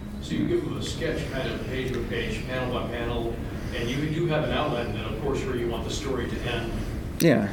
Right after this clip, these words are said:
Speaker 1: Like, okay,
Speaker 2: Yeah.
Speaker 1: okay. All right. Thanks, because I'm, I'm trying to develop that, and as, as a writer, yeah, it's hard to kind of do that.
Speaker 2: Right.
Speaker 1: In a sense, try to write panel by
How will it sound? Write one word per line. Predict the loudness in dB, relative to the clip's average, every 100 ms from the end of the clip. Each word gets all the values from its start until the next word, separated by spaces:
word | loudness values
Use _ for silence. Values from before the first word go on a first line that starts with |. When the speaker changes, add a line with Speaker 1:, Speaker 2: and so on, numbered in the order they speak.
| -4
Speaker 1:
Like, | -6 -6
okay, | -4 -2 0
Speaker 2:
Yeah. | 0
Speaker 1:
okay. | 0 -2 -2 -4 -6 -6 -6 -6 -8 -6 -6 -4 -2
All |
right. | -2 -2 -4 -6 -6 -6 -6 -4 -4 -4 -6 -6 -4
Thanks, | -4
because | -2 -2 0
I'm, | 0 -2
I'm | -2 -2
trying | 0 2 2
to |
develop | 0 0 0 0 2
that, | 2 2 0 -4 -4 -4 -2 -2
and | 0 0 -2 -4 -2
as, | 0 0 0
as | 0
a | 0
writer, | 0 0 0 0
yeah, | 0
it's | 0 -2
hard | 0 0 -2
to |
kind | -2 0 0
of | -2 -2 -4 -2 -4 -4 0
do | 0 2
that. | 2 0 -2 -2 2
Speaker 2:
Right. | 6 6 4 0 -2 -4 -4
Speaker 1:
In | -2
a |
sense, | -2 0 0 -2
try | -2 -2
to | 0
write | -2 -2 -2
panel | -2 -2
by | -2